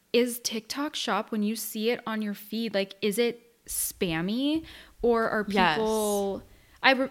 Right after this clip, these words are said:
Speaker 1: I feel like at the beginning it was, like, very intriguing, but now does it give spammy vibes, or are people actually interested in it? Because then I feel like you have to be able to sell something in a way that's not super salesy, because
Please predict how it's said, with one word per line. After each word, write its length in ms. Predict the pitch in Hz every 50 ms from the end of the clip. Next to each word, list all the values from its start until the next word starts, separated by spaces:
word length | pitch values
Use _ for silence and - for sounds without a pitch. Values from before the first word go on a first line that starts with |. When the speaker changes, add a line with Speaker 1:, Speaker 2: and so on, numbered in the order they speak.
| -
Speaker 1:
I 80 | - 254
feel 180 | 254 - 311 349
like 140 | 415 427
at 100 | 403 -
the 60 | - 240
beginning 500 | 208 220 185 - 196 190 208 233 240 240
it 100 | - -
was, 140 | 214 208
like, 220 | - 214 190 175 -
very 280 | - 185 185 190 185
intriguing, 600 | 190 196 196 - - 196 170 160 196 208 233 233
but 200 | 220 208 185 -
now 340 | 196 185 180 180 180 190 214
does 220 | 233 254 247 240 233
it 160 | 226 226 -
give 280 | - 202 196 190 185 185
spammy 840 | 208 - - - - - - - - 190 180 175 180 202 233 247
vibes, 400 | 254 277 285 294 302 302 285 277 - - -
or 380 | 220 226 226 220 220 - -
are 160 | - 208 208
people 380 | 202 - - 214 - 240 233 - -
actually 760 | 190 190 190 185 - - - 220 208 202 190 190 185 196 - - - - - - - - - - _ _ _
interested 540 | - 202 196 185 - 226 220 - - 254 247
in 80 | 247 247
it? 260 | 262 262 269 254 -
Because 200 | 240 233 233 214
then 140 | - 233 226
I 100 | 254 294
feel 160 | 285 - 320
like 100 | 330 320
you 60 | 285 262
have 260 | - - 208 202 -
to 80 | - 214
be 100 | 226 220
able 160 | 214 208 214
to 160 | 208 - 214 202
sell 320 | - - - 185 170 175
something 320 | 175 - 214 208 220 214
in 80 | 202 208
a 60 | 208 196
way 280 | 180 185 170 175 180
that's 320 | 180 180 160 - - - -
not 600 | 180 180 180 175 156 143 151 - - - - -
super 380 | - - - 226 220 - 202
salesy, 600 | 202 - - 170 165 156 170 175 - 214 220 233 220
because 400 | 226 220 - 208 185 185 185 -